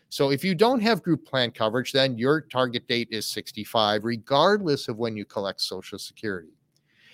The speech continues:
And you are eligible to sign up three months before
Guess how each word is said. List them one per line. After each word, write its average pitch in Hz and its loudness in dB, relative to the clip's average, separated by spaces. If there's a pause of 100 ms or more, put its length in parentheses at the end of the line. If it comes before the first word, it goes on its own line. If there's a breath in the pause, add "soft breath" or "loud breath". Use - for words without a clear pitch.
(280 soft breath)
And 127 6
you 156 6
are 165 6
eligible 185 4
to - -4
sign 123 0
up 107 0 (260)
three 156 0
months 180 0
before 143 2